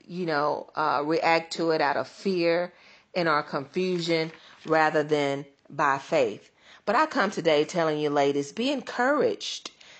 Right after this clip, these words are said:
And that's what we're going to hear today in the scripture that we will be touching on. And that's James, the first chapter, the verses two through four. And here,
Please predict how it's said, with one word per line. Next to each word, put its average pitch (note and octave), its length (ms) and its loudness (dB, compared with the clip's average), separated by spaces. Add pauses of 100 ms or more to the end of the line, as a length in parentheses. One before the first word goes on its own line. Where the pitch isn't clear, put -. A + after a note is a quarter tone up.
(100)
And F#3+ 140 -2
that's A3 280 2
what G#3 220 0
we're G3+ 140 0
going F3+ 380 0
to D#3 440 -2 (320)
hear A3 240 2
today F#3 540 2
in D#3 80 0
the D3 100 -2
scripture F3 400 -2
that D#3 380 2
we E3 120 0
will D#3+ 140 0
be D3+ 220 -4
touching F#5+ 420 4
on. B2 440 -4 (360)
And D#3+ 160 -2
that's E3 280 0
James, E3+ 520 -2
the E3 80 -4
first D#3+ 420 -6
chapter, C#3+ 640 -6 (760)
the D#3+ 100 -8
verses E3 480 0
two G3 240 -6
through E3+ 240 -6
four. C#3 560 -4 (640)
And F3 220 -2
here, G3 580 -2